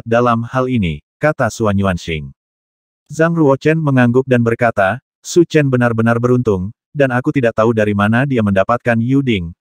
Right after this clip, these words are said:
tapi sayangnya Raja Feima muncul secara tak terduga. Apakah saudaramu cantik atau jelek sudah berada di titik, mengapa kamu masih duduk di sini? Di dalam mobil, apakah terlalu jelek untuk dilahirkan dan malu bertemu orang?"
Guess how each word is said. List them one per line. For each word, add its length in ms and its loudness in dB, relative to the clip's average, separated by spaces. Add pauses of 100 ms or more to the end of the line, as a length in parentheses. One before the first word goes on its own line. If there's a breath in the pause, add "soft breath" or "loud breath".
tapi 240 -2
sayangnya 400 0
Raja 320 0
Feima 320 2
muncul 400 0
secara 560 -2
tak 160 -4
terduga. 480 -2 (560)
Apakah 400 -2
saudaramu 480 2
cantik 400 -2
atau 160 0
jelek 320 0
sudah 160 0
berada 320 0
di 160 -2
titik, 400 -2 (160)
mengapa 400 0
kamu 320 -2
masih 240 0
duduk 240 0
di 160 -6
sini? 280 -2 (720)
Di 160 -2
dalam 300 2
mobil, 420 0 (160)
apakah 400 -2
terlalu 400 2
jelek 240 2
untuk 240 -2
dilahirkan 600 0
dan 160 0
malu 320 2
bertemu 400 0
orang?" 300 0